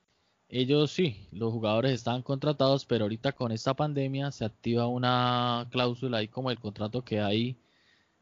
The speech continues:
para salvaguardar al club, que por causas mayores el contrato queda suspendido. Al quedar suspendido, ellos no pueden obligar a los jugadores, digamos como en fútbol está sucediendo,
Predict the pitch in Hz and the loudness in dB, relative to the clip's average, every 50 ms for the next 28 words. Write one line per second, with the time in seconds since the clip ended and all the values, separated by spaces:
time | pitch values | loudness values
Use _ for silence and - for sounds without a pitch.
0 | _ _ 127 123 123 117 110 117 110 107 107 107 107 107 104 104 110 117 127 135 | _ _ 2 2 4 4 2 2 0 0 0 0 0 0 2 2 2 2 2 2
1 | 135 - 147 151 156 - - - 123 110 120 104 - - 120 117 120 135 143 151 | 0 -2 -4 -4 -4 -4 -4 -4 -4 -2 -2 -4 -2 0 0 2 2 2 0 0
2 | 160 170 160 151 143 143 139 147 143 - - 123 110 113 113 110 - - 113 113 | 0 0 2 2 2 2 2 2 0 -2 -4 -6 -6 -4 -6 -6 -4 -4 -4 -2
3 | - 120 - - 127 120 120 120 117 113 - - 107 113 120 135 131 113 110 104 | -2 -2 0 0 0 0 0 -2 -8 -8 -6 -6 -4 0 2 2 2 2 2 0
4 | 98 - - 117 107 104 107 - - 147 - - 170 170 165 160 160 156 170 180 | -4 -4 -4 -4 -4 -4 -4 -4 -6 -6 -2 0 0 2 4 4 6 4 4 2
5 | - _ _ _ _ _ _ _ _ _ _ _ - 113 123 127 127 131 127 135 | -2 _ _ _ _ _ _ _ _ _ _ _ 0 2 4 4 4 4 2 2
6 | 135 127 - 135 135 135 135 127 117 113 110 110 110 110 120 127 127 120 113 113 | 0 2 2 2 4 4 2 2 2 2 2 2 2 2 2 2 2 2 2 2
7 | 113 113 104 104 113 120 123 127 120 120 107 107 110 117 123 120 - 123 110 101 | 0 0 2 2 2 2 2 0 0 -2 -2 -2 -2 -4 -4 -4 -2 -2 -2 -2
8 | - 117 113 120 131 127 117 107 - 117 117 135 135 - 165 151 147 143 143 143 | -2 -2 -2 2 2 2 2 2 0 0 0 0 2 2 4 4 4 2 0 -2
9 | 147 | -4